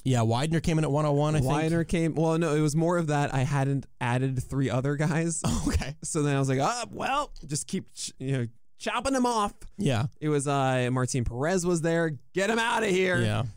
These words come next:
Speaker 2: Um, Mike Foltynewicz was there. Nope.
Speaker 1: Yeah, bye.
Speaker 2: You're done. Jake Arrieta, K C, bye. So then left was
Speaker 1: Was Matt
Speaker 2: Shoemaker.
Speaker 1: Shoemaker.
Speaker 2: That was my impression of you, by the way.
Speaker 1: It was?
Speaker 2: That bye.
Speaker 1: There wasn't enough, uh, anger in it.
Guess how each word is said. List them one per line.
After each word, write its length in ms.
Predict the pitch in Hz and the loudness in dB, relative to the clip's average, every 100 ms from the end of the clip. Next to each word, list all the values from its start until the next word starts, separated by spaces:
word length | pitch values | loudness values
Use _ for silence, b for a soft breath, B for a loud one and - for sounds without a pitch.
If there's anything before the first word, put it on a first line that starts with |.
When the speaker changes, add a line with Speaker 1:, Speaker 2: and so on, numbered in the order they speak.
| - | -10
Speaker 2:
Um, 360 | - 135 135 131 | -4 0 2 2
Mike 180 | 135 135 | 0 0
Foltynewicz 580 | 131 131 151 233 220 196 | -2 -2 0 0 0 -2
was 140 | 190 | 0
there. 220 | 202 202 | 2 2
Nope. 540 | 147 135 156 269 453 - | 2 2 2 2 0 -4
Speaker 1:
Yeah, 320 | 160 120 110 | -2 0 0
bye. 280 | 110 101 107 | -2 -2 -2
Speaker 2:
You're 120 | 175 185 | -4 -8
done. 520 | 170 294 294 294 151 | -4 -2 0 -2 -2
Jake 220 | 165 170 | -2 0
Arrieta, 500 | 165 170 175 170 - | 2 2 2 0 -2
K 160 | 208 180 | -2 0
C, 260 | - 190 160 | 0 0 0
bye. 800 | 131 185 208 196 190 185 190 196 B B B - - - - - | 0 0 2 2 2 2 0 -2 B B B -20 -20 -20 -20 -18
So 160 | - | -8
then 240 | 123 127 123 | -2 -2 -2
left 220 | 123 120 | -2 -4
was 380 | 113 113 - - - | -4 -6 -8 -12 -4
Speaker 1:
Was 180 | - 127 | 0 2
Matt 80 | |
Speaker 2:
Shoemaker. 160 | 113 107 | 2 2
Speaker 1:
Shoemaker. 280 | 123 107 107 | 2 2 2
Speaker 2:
That 40 | |
was 120 | 277 220 | 0 0
my 140 | 208 | 0
impression 420 | 190 175 - 156 | 2 2 0 0
of 80 | 131 | 2
you, 120 | 131 | 2
by 180 | 120 98 | 0 -4
the 100 | 113 | -6
way. 120 | - - 147 | -8 -6 -2
Speaker 1:
It 100 | 151 | 2
was? 320 | 147 220 247 | 2 0 -2
Speaker 2:
That 200 | 135 123 | -4 -4
bye. 560 | 135 139 147 139 110 107 - | -2 -2 -2 -2 -4 -6 -2
Speaker 1:
There 140 | 147 | 0
wasn't 280 | 190 175 165 | 2 2 2
enough, 220 | 151 - - | 2 -2 -2
uh, 140 | 127 - - | -2 -2 -2
anger 400 | 143 147 127 113 | 2 4 4 4
in 140 | 104 | 2
it. 100 | 104 | 0